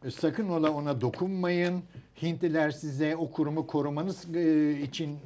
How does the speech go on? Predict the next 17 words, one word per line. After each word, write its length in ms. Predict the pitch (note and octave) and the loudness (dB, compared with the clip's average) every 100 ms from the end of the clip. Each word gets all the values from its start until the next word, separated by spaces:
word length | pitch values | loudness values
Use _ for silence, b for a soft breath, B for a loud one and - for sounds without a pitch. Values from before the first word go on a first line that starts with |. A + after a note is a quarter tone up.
| A#2+ | -6
para 260 | C#3+ C3+ C3 | -4 -2 -2
yardımı 460 | C3 B2+ A#2 C3 | -2 -4 -6 -6
yaptılar, 600 | B2+ A#2+ - B2+ C3 B2 B2 | -4 -4 -6 -8 -6 -6 -6
destek 420 | B2 - C3 D3+ | -8 -8 -8 -4
oldular, 680 | B2+ B2+ C3 C3 C3+ C#3+ - b b b b - | -4 -2 -2 -2 -4 -6 -16 b b b b -2
e, 680 | B2+ B2+ B2 B2 B2 A#2+ A#2 G#2 A2 | 2 4 4 6 6 4 2 -2 0
diyen 300 | C3+ C#3 C#3+ | 2 2 0
o 120 | C#3+ | -4
mektup, 460 | C#3 C#3+ - - B3+ - - - _ _ b b b b b _ _ _ _ _ _ - | 0 -2 -2 -4 -4 -6 -20 -20 _ _ b b b b b _ _ _ _ _ _ -8
tabii 240 | F#2+ G#2 | -6 -4
Ankara'da, 800 | G2 F#2+ - G#2 G2+ G2+ F3 F#3 | -4 -6 -6 -4 -4 -2 -2 -2
e, 180 | A2+ A2+ A2 G#2+ - - | -4 -6 -6 -12 -18 -16
şimşek 520 | - F3 - G2+ - | -14 -12 -12 -12 -12
yaptı 380 | F2+ - G3+ D3 | -14 -10 -8 0
ve 240 | C3 B2+ | 0 0
Atatürk'ün 680 | A#2+ F3 D#3+ C#3 A2+ A#2+ G#2+ | -2 0 0 0 -4 -4 -8
sözü, 540 | - B2 A#2 B2 G#3+ | -4 0 0 0 -2